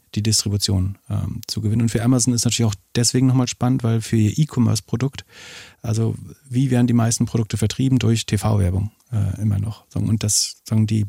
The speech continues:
Bedienoberfläche für T V, für die meisten Amerikaner oder, äh, Menschen zu werden,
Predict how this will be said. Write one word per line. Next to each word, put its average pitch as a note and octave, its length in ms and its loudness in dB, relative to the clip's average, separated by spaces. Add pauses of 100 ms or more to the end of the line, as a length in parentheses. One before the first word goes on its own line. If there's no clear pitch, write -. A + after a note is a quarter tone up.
(120)
Bedienoberfläche B2+ 800 0
für A2+ 160 -2
T A2 140 0
V, B2 340 0 (420)
für - 140 -2
die A2+ 80 2
meisten A2 300 2
Amerikaner A2 540 2
oder, G#2+ 520 0
äh, G#2 40 0
Menschen A2 340 0
zu - 100 -6
werden, G#2+ 300 0